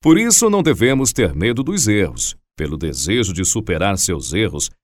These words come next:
é que muitos atletas, por exemplo, conseguem se manter invictos em seus recordes.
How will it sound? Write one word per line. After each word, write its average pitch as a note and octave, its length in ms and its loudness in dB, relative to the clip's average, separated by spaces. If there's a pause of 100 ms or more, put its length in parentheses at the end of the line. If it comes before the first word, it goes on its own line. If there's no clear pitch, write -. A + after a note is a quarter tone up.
é F3 120 0
que E3 180 -2
muitos B2 560 0
atletas, G#2 720 -2
por - 160 -10
exemplo, F#2 580 -2 (220)
conseguem E3+ 640 4
se F3 180 4
manter D3+ 320 2
invictos C#3+ 720 0
em A#3 140 0
seus A#2 380 2
recordes. E2+ 840 -2